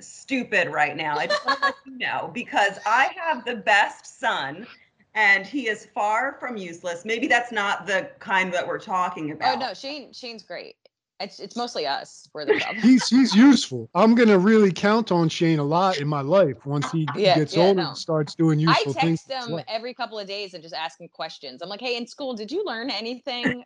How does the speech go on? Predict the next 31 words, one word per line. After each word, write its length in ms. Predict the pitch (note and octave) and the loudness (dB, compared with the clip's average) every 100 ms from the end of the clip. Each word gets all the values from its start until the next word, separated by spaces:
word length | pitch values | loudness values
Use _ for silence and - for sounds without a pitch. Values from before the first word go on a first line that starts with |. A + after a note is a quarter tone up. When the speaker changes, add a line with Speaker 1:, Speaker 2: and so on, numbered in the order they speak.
| - | -8
Speaker 2:
about 240 | A#3 A3 | -4 -4
this? 180 | B3+ B3+ | -4 -8
'Cause 160 | - G#3 | -10 -6
I'm 180 | G3+ A#3 | -6 -6
just 160 | A3 | -10
lost. 400 | F#3 F3 E3+ E3+ | 0 2 2 -2
The 100 | - | -8
internet's 380 | D3+ F3 F3+ E3+ | -8 -10 -12 -14
not 160 | D3 G2+ | -14 -12
helpful. 460 | D3 - D3+ A#2+ - _ - | -14 -10 -8 -8 -12 _ -14
And 180 | F3+ F3 | -10 -10
you 60 | |
just 180 | F#3+ G#3+ | -8 -8
feel 140 | A#3 | -4
like 120 | A#3 A#3+ | -4 -4
you 40 | |
have 80 | G#3 | -6
your 80 | F3+ | -6
shit 220 | - E3+ | -8 -10
together." 440 | E3+ C3 C3 C3 - _ _ _ _ _ | -8 -10 -8 -12 -16 _ _ _ _ _
<laughs> 80 | - - _ _ _ _ _ _ - - | -20 -20 _ _ _ _ _ _ -16 -6
Yeah. 520 | F#3 - - C4+ A#3 G3 D#4 - _ _ _ | -2 -2 -2 -4 -4 -6 -12 -14 _ _ _
Speaker 1:
Liz 300 | G#3 C4 D4 | 0 2 2
and 180 | A4 G4+ | -2 -6
Shane 460 | - B3 A3 A3+ C4+ | -2 -2 0 -2 -2
have 240 | C#4+ - | -2 -4
a 40 | - | -6
good 240 | G3 G#3 | -10 -4
bond. 460 | F#3+ D#3 D#3+ F#3 G#3+ | -2 0 0 -4 -6
Liz 400 | F#3+ F#3+ G3+ - | -10 -6 -4 -6
created 760 | - B3+ A3 F3+ F#3 E3+ D3 | -10 -6 -4 -4 -2 0 -2